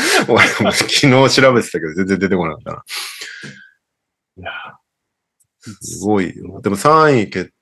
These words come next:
Speaker 1: 定戦は、うちの嫁の実家で見てたのよ。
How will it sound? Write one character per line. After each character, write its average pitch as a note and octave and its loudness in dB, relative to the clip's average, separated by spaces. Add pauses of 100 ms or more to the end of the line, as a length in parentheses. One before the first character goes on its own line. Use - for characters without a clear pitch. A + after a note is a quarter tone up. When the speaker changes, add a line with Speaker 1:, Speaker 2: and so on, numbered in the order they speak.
(120)
Speaker 1:
定 F#2+ 2
戦 F2+ -6
は、 F#2+ 2 (640)
う A#2 0
ち B2+ -6
の B2+ 0
嫁 C#3 4
の D#3 4
実 B2+ -4
家 E3+ 6
で D3 4
見 C3 2
て - -10
た - -6
の - -14
よ。 - -16